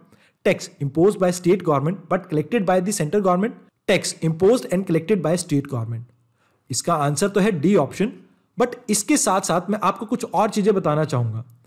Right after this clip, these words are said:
देखिए, आर्टिकल टू सिक्सटी एट के under कुछ ऐसे टैक्सेस के बारे में बात की गई है जिन्हें लेवी करता है आपका सेंटर but कलेक्ट करता है आपका स्टेट, और अप्रोप्रिएशन भी स्टेट ही करता है,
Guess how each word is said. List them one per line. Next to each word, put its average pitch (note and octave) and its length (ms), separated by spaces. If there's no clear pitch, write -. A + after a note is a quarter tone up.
देखिए, G#3 260
आर्टिकल C4 420
टू A3+ 180
सिक्सटी A3+ 400
एट F3+ 200
के A3 100
under D3+ 340
कुछ - 240
ऐसे D#3+ 220
टैक्सेस G#3 340
के A#3+ 100
बारे F#3+ 200
में G3+ 140
बात F3 200
की F#3 120
गई E3+ 180
है G#3+ 120
जिन्हें E3+ 280
लेवी D3+ 300
करता A3 280
है F#3 60
आपका G3+ 220
सेंटर F#3+ 420
but A#3+ 100
कलेक्ट B3 280
करता A#3+ 200
है A#3+ 60
आपका F#3+ 240
स्टेट, D#3 380
और F#3 180
अप्रोप्रिएशन A3+ 640
भी C4+ 100
स्टेट F#3+ 340
ही G3 80
करता A#2+ 260
है, A2+ 120